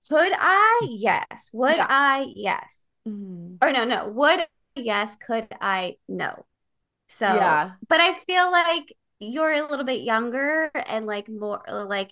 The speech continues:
Speaker 1: you, you've moved a lot. So I think you'd be more
Speaker 2: Mm-hmm.
Speaker 1: comfortable with that versus, like, I, like, need stability for my brain. I love traveling, but I need
Speaker 2: Yeah.
Speaker 1: to come back to stability. So yeah, in that case,
Speaker 2: Yeah.
Speaker 1: you for sure.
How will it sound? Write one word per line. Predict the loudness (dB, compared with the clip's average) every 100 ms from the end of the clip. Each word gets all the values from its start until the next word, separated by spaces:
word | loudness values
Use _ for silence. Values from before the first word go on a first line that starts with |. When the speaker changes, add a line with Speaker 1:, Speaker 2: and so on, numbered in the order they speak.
| -12
Speaker 1:
you, | -12 -10 -8
you've | -8 -6 -6
moved | -2 0 0 -4
a | -2
lot. | 0 0 -2
So | -10
I | -10 -8
think | -8 -6
you'd | -6 -4
be | -4
more | -4 -6
Speaker 2:
Mm-hmm. | -10
Speaker 1:
comfortable | -14 -12 -6 -4
with | -4 -2
that | -2 -2
versus, | -8 -8 -8 -6
like, | -6 -8 _ _ _ _ _ _ _
I, | -2 0 2 2 2
like, | -2 -6
need | -6 -8 -8
stability | -10 -6 -4 -4 -4 -6
for | -8 -10
my | -10
brain. | -8 -6 -4 -4 -4 0
I | 2
love | 2 0
traveling, | 4 4 6 4 0 -2 -6
but | -4
I | -4
need | 0
Speaker 2:
Yeah. | 0
Speaker 1:
to | 0
come | -4
back | -8 -10 -12 -20
to | -20 _ _ -20 _ _
stability. | -18 -12 -10 -10 -12
So | -10 -8 -8 -10 _ _ _ _ _ -6
yeah, | -6 -6 _ _ -12
in | -10
that | -10 -12
case, | -4
Speaker 2:
Yeah. | 0 2 0 -4
Speaker 1:
you | -14 -16
for | -20
sure. | -20 -20